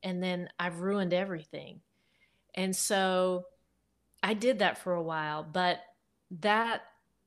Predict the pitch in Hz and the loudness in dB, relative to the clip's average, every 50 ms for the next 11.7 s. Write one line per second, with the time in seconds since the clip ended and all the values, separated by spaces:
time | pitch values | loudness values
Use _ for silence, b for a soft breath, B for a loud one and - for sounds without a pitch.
0 | _ - _ _ _ _ _ _ _ - - - - 190 - 240 226 233 214 254 | _ -20 _ _ _ _ _ _ _ -12 -10 -8 -8 -4 4 6 6 6 6 4
1 | 254 226 240 202 202 190 185 185 180 180 180 180 - - 180 170 170 - 175 156 | 2 0 -2 -2 -2 -2 0 0 0 0 -2 -2 -4 -6 -6 -6 -8 -10 -10 -8
2 | 180 175 175 170 165 156 147 175 175 - - 190 180 180 180 - b b b b | -6 -4 -4 -4 -4 -4 -6 -8 -8 -6 -4 -2 -2 -2 -2 -4 b b b b
3 | b b b b b b b _ _ _ 185 202 208 202 196 190 196 196 202 202 | b b b b b b b _ _ _ -2 -2 0 2 2 2 2 0 0 0
4 | 196 196 185 - - - - _ _ _ _ - 269 247 254 - 233 214 202 180 | -2 -2 -4 -6 -8 -12 -16 _ _ _ _ -4 -2 -2 0 0 0 2 2 2
5 | 170 180 185 190 190 175 160 160 160 160 165 165 170 170 175 - - 175 180 175 | 2 2 0 2 0 0 0 -2 -2 -4 -6 -4 -4 -4 -4 -4 -2 -2 -2 -2
6 | 175 - - 190 185 180 180 175 180 - 190 185 175 165 165 - - - 180 180 | -4 -4 -4 -4 -2 0 0 0 -2 -2 -6 -6 -4 -6 -6 -8 -4 0 2 2
7 | 180 180 180 - 180 170 165 170 170 - 170 170 170 165 165 170 190 240 247 - | 2 0 -2 -4 -6 -6 -4 -6 -8 -6 -6 -4 -4 -2 0 0 0 0 0 -4
8 | - - 185 170 170 - - - 160 165 165 165 160 165 165 165 165 165 - _ | -8 -8 -6 -6 -6 -6 -8 -8 -6 -4 -6 -4 -4 -4 -4 -4 -6 -8 -12 _
9 | _ _ _ _ _ _ _ _ _ _ _ _ _ _ _ _ - 180 196 220 | _ _ _ _ _ _ _ _ _ _ _ _ _ _ _ _ 0 2 2 2
10 | 220 214 214 214 208 208 202 190 175 170 156 160 180 196 208 208 202 214 214 185 | 2 2 2 2 2 2 2 2 0 -2 -2 -4 -2 0 2 2 2 0 -2 -2
11 | 170 190 185 165 160 160 175 180 180 170 160 - - | -2 -2 -4 -4 -4 -2 0 0 0 0 -2 -6 -10